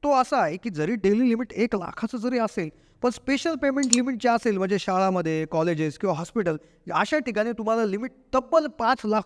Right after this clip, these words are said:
रुपये करून देण्यात आलेलं आहे. म्हणजे तुम्हाला एखाद्या हॉस्पिटलमध्ये पैसे भरायचे, शाळा कॉलेजमध्ये पैसे भरायचे किंवा इतर एखाद्या स्पेशल ठिकाणी पैसे भरायचे असतील,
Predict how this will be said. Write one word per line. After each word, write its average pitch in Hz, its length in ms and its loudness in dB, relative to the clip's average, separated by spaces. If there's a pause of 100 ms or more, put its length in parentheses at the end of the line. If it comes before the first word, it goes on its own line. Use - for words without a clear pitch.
रुपये 220 180 0
करून 202 240 0
देण्यात 185 240 0
आलेलं 165 200 2
आहे. 139 80 -2
म्हणजे 156 180 -2
तुम्हाला 202 220 4
एखाद्या 214 180 2
हॉस्पिटलमध्ये 208 520 0
पैसे 202 280 0
भरायचे, 185 380 2
शाळा 170 240 0
कॉलेजमध्ये 185 460 0
पैसे 185 280 -2
भरायचे 160 360 -2
किंवा - 540 -4
इतर 185 200 2
एखाद्या 214 360 2 (300)
स्पेशल 277 360 0
ठिकाणी 247 240 0
पैसे 233 260 -2
भरायचे 208 300 2
असतील, 196 280 -2